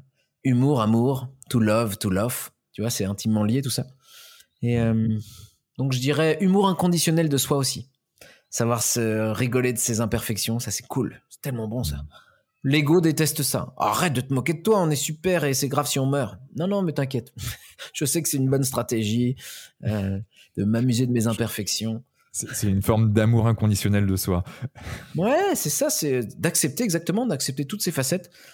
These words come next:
Speaker 1: et ces zones un peu plus, euh, pff, oh, sombres. Moi, je, ouais, je, ombre et lumière, je ne sais pas. En tout cas, c'est, ça peut être aussi de la lumière poussée à l'extrême qui est aveuglante, hein. Ça peut
Speaker 2: Mm.
Speaker 1: être ça, l'ombre,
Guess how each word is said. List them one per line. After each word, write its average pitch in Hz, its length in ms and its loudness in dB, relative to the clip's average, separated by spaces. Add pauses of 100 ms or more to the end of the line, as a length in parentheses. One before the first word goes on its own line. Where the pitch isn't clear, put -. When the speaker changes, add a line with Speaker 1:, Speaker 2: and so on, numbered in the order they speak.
(340)
Speaker 1:
et 107 40 0
ces 110 160 0
zones 147 220 2
un 120 80 0
peu 104 140 0
plus, 127 300 0
euh, 101 160 -2 (800)
pff, - 320 -10
oh, - 60 -16 (100)
sombres. 98 500 -2
Moi, 98 160 -4
je, 98 100 -6
ouais, 92 480 -2
je, - 120 -8 (640)
ombre 110 260 0
et 107 40 0
lumière, 104 300 0
je 107 80 -4
ne 98 60 -4
sais 101 140 -6
pas. 101 140 -6
En 117 140 -4
tout 180 120 -12
cas, 107 160 -6
c'est, - 460 -8 (680)
ça - 160 -2
peut 139 100 2
être 185 100 0
aussi 180 180 0
de 170 60 2
la 175 80 6
lumière 180 280 4
poussée 170 220 0
à - 20 2
l'extrême 160 400 0
qui 147 200 -2
est 131 40 4
aveuglante, 135 460 0
hein. 135 80 -6 (240)
Ça - 160 -10
peut 85 120 -2
Speaker 2:
Mm. - 20 2
Speaker 1:
être 120 80 -2
ça, 170 140 2
l'ombre, 123 380 0